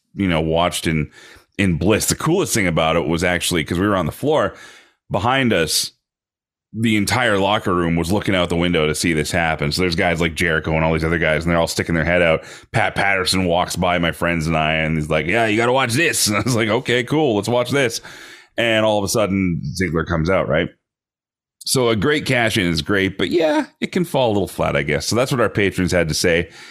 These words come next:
as far as, uh, most overrated there. The worst pay-per-view of the year, wrestling only. Let's start with Boris this time. Uh, worst pay-per-view or premium live event.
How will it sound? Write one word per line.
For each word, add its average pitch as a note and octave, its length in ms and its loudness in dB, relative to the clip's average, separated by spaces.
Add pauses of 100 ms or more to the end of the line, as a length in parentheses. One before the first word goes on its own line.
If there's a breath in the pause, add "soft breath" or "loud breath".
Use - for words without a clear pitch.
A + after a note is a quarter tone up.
(200 loud breath)
as F2 180 2
far F2 240 0
as, E2 160 0
uh, F2 80 2
most F2 340 0
overrated F2+ 600 0
there. C#3+ 340 0 (360 loud breath)
The A#2+ 100 0
worst E3+ 540 -2 (320)
pay-per-view E3+ 800 0 (240)
of C#3 240 0
the C#3 80 2
year, B2+ 380 2
wrestling A#2+ 500 0
only. C#3 520 0 (340 loud breath)
Let's G#2+ 140 -2
start B2+ 220 0
with G2+ 160 -2
Boris F#2+ 360 2
this F#2+ 200 -2
time. B2+ 400 0
Uh, G2+ 160 2
worst B2 460 -2 (160)
pay-per-view C3 560 0
or F#2 160 2
premium A#2 500 0
live G2 340 2
event. G2 520 0